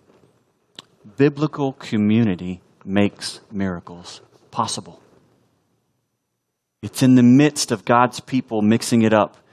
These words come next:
with Jesus and the Holy Spirit that miracles occur. And that's important because as Americans, we tend to pull away from community. You know what I mean by that?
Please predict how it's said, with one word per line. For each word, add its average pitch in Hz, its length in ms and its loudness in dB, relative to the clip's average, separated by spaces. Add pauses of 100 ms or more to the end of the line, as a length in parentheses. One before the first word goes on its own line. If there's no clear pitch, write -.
(220)
with 101 160 -10
Jesus 110 480 -4
and 101 120 -4
the 92 80 -6
Holy 101 280 -6
Spirit 95 560 -6 (800)
that 95 160 -2
miracles 95 540 -2
occur. - 240 -20 (1400)
And 110 120 2
that's 160 180 0
important 117 500 -2 (1120)
because 120 300 0
as 120 140 2
Americans, 135 600 2 (240)
we 123 100 2
tend 185 420 0
to 151 100 -8
pull 165 360 0
away 151 280 4
from 135 180 -4
community. 120 600 -2 (1800)
You 127 80 -2
know - 20 4
what 139 80 2
I 139 40 2
mean 156 160 2
by 165 120 -2
that? 170 220 -12